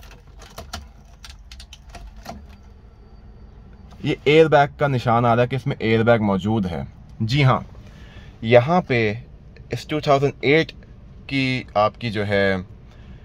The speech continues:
छः सौ साठ सीसी में ड्राइवर के लिए एयरबैग उस ज़माने में भी मौजूद होता था। यस, पैसेंजर के लिए नहीं है मगर ड्राइवर के लिए तब भी था। सुभान अल्लाह। All right, so without any further ado, I'm going to start the car।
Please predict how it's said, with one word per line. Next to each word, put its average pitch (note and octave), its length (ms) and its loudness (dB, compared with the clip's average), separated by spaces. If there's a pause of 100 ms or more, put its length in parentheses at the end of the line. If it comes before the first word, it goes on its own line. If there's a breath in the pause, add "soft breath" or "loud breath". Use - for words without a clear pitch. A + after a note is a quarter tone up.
(720 loud breath)
छः C3 120 -6
सौ A#2+ 100 0
साठ B2 300 4
सीसी B2+ 300 -6
में A2 260 -4 (640)
ड्राइवर A#2 420 2
के A#2+ 140 -6
लिए A#2 200 -4
एयरबैग A2 560 -2
उस B2 160 -6
ज़माने G#2+ 340 -2
में A#2+ 120 -4
भी A#2 100 -2
मौजूद G2 380 -4
होता G2+ 200 -4
था। A2+ 180 -8 (180)
यस, C#3 260 0
पैसेंजर B2+ 500 -6
के D#3 100 -6
लिए C3+ 160 -2
नहीं B2 280 -4
है A#2+ 120 -6 (580 loud breath)
मगर A2 180 -4
ड्राइवर G#2+ 320 0
के B2 100 -8
लिए A#2+ 120 -6
तब G2 220 -4
भी A#2+ 120 -4
था। C#2+ 200 -10 (340)
सुभान G#2+ 360 -4
अल्लाह। C#2 340 -14 (500 loud breath)
All B2 140 2
right, F3 200 2
so F3 160 -4
without D3+ 280 2
any F#3+ 140 -2
further D#3+ 320 0
ado, C3 180 -4 (160)
I'm B2+ 180 -6
going B2 160 -2
to C3 80 -4
start A2 180 0
the A2+ 100 -6
car। F#2+ 180 2